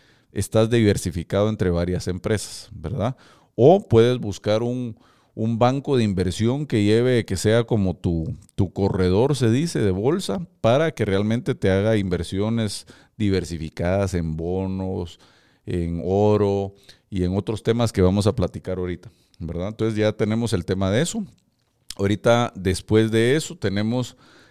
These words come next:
la inversión en oro. ¿Qué pasa con, con la inversión en oro? Eh, es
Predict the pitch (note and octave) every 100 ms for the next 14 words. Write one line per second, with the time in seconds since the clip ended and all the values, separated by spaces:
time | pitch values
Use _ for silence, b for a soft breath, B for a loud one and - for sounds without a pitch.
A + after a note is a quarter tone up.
0 | b - G2 G2 F#2 F2+ A2 A#2 A2 G2
1 | A#2 F#3 D#3+ b b - A2 - D3+ E3+
2 | - A#2 G2+ - F#2+ G2 F#2 F2+ - G#2+
3 | B2 A#2+ C3 F3+ E3+ b b b b b
4 | b - G2+ G2 F#2+ F#2 D#2+ - _ -
5 | _ _ _ _ _ _ _ _ _ _
6 | _ _ _ A2 A#2 B2+ - -